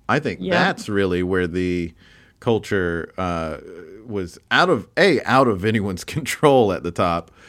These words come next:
Speaker 1: um, and B, uh, uh, the fault of certain people who were there sp-,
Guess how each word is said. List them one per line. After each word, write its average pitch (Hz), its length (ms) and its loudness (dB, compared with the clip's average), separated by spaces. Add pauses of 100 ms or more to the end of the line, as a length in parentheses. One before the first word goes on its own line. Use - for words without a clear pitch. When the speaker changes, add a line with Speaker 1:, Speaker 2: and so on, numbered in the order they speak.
(260)
Speaker 1:
um, 101 540 2 (380)
and 110 460 4 (220)
B, 120 580 4 (180)
uh, - 40 -2
uh, 92 480 0
the 104 160 -2
fault 101 300 2
of 85 520 -4 (420)
certain 113 360 2
people 117 340 0
who 104 120 0
were 92 120 0
there 90 440 0 (560)
sp-, - 280 -12